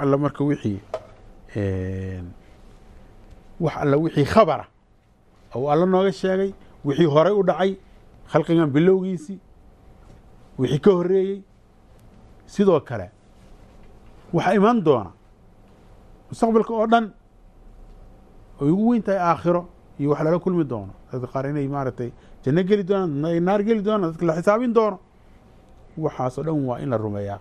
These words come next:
Khabarkii Rasuulka sal alla ly slam waa in la rumeeyaa, tasdiiq waa in lagu qaabilaa. Ma ogi in falaasifa la dhegeysta maaha.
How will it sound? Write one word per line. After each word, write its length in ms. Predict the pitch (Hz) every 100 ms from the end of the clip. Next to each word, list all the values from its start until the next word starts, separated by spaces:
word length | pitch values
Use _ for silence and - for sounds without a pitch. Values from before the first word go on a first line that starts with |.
| -
Khabarkii 400 | 151 135 - 135
Rasuulka 360 | 120 135 147 123
sal 120 | 170
alla 20 |
ly 40 | 170
slam 180 | 170 160 - - -
waa 180 | 117 139
in 120 | 151
la 100 | 139
rumeeyaa, 520 | 120 127 131 127 127
tasdiiq 560 | 117 123 120 139 214 -
waa 100 | 170
in 60 | 160
lagu 120 | 139
qaabilaa. 420 | 117 107 107 101 - - - - - - -
Ma 100 | 175
ogi 220 | 190 214
in 80 | 208
falaasifa 400 | 170 175 151 180
la 80 | 202
dhegeysta 380 | 175 165 147 170
maaha. 260 | 131 101